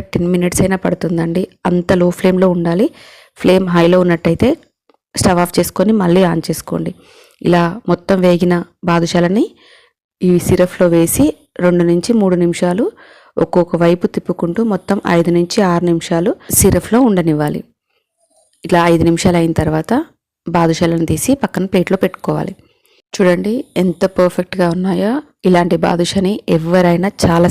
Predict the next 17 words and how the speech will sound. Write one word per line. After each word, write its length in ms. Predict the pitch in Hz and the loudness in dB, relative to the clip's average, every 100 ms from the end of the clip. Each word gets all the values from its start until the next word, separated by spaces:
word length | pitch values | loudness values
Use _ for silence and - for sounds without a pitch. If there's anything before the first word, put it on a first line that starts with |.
| - | 0
సింపుల్గా 320 | 170 175 180 - | -2 0 0 0
చేసుకోవచ్చండి. 680 | 165 - 175 170 165 170 214 - - - _ _ 175 | -4 -2 -4 -2 -4 -4 -4 -8 -20 -20 _ _ -2
కొంచెం 380 | 170 170 190 185 - _ _ | 0 0 -2 -2 -8 _ _
ఈ 20 | 170 - | -2 -2
టిప్స్ 240 | - - - | -2 -4 0
ఫాలో 300 | 175 170 165 | 0 2 2
అయ్యి 200 | 170 196 330 - - | 0 0 -2 -2 -4
ఇదే 120 | 165 180 180 | 0 2 2
మెజర్మెంట్స్తో 600 | 170 170 165 165 - 220 - | 2 2 0 -2 -4 -6 0
చేసినట్టయితే 680 | 170 - 170 - 165 - 269 - - - _ _ | -2 0 -4 -2 -4 -2 -4 -8 -20 -20 _ _
పర్ఫెక్ట్ 380 | 170 170 196 - - | -2 0 -2 -4 -2
బాదుషాని 500 | 165 160 - 170 202 233 - | 0 0 -2 0 -2 -4 -2
ఎవరైనా 360 | 170 175 170 175 - | 0 2 2 2 2
చేసుకోగలరు. 600 | 185 - 170 165 160 160 - _ _ _ _ - | 0 0 -2 0 0 -4 -10 _ _ _ _ -8
చూస్తుంటేనే 760 | - 180 - 196 170 175 175 202 185 | 0 0 0 0 2 2 2 0 0
నోరూరిపోతుంది 720 | 170 170 165 175 165 170 165 | 2 0 0 -4 -4 -4 -2
కదండి. 340 | 165 160 175 | -2 -4 -4